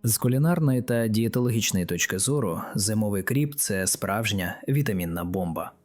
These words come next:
Вміст вітаміну С у ньому може досягати ста п'ятдесяти міліграмів на сто грамів, що більше, ніж у цитрусових.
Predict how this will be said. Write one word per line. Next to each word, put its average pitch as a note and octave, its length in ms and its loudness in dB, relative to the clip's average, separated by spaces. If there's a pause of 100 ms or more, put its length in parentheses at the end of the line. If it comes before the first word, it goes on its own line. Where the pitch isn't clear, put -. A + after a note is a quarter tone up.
(600)
Вміст C#3+ 380 0
вітаміну B2 460 2
С D3+ 240 0
у G#2 100 2
ньому C3 260 2
може B2+ 260 0
досягати A2 560 0
ста G#2+ 380 -2
п'ятдесяти G#2 520 -2
міліграмів F#2 580 0
на F2+ 240 -2
сто F2+ 240 -2
грамів, F#2 480 -2 (300)
що - 300 -4
більше, G2 520 -2 (120)
ніж F#2+ 240 -2
у F2+ 60 -4
цитрусових. - 760 -4